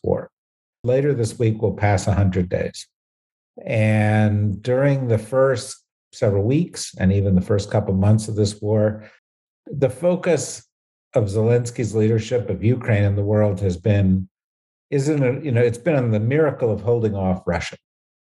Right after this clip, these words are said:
And as we enter into the next period of this war,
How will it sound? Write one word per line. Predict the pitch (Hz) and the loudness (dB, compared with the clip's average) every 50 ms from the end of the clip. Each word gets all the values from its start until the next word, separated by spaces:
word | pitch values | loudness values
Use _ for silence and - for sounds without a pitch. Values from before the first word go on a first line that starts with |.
| _ _ _ _ _ _ _ _ - | _ _ _ _ _ _ _ _ -6
And | - 117 113 123 | -2 0 2 2
as | 127 117 113 | 2 0 0
we | 131 143 135 | 0 0 0
enter | 143 156 175 185 175 151 139 | 0 0 0 2 2 2 2
into | 135 135 131 120 - - 123 120 117 113 110 110 - 95 | 2 0 -2 -6 -4 0 2 2 2 2 -2 -4 -6 -4
the | 98 107 104 | -2 0 2
next | 107 113 120 131 127 - - - - - - - | 2 2 2 2 0 -2 -6 -10 -10 -12 -8 -4
period | - 104 95 92 95 92 90 85 85 | 0 0 2 2 0 0 -2 -4 -6
of | 87 87 90 | -6 -6 -4
this | 92 92 92 - _ | -2 -2 -2 -4 _
war, | - 92 87 87 92 98 | -2 -2 0 0 -2 -4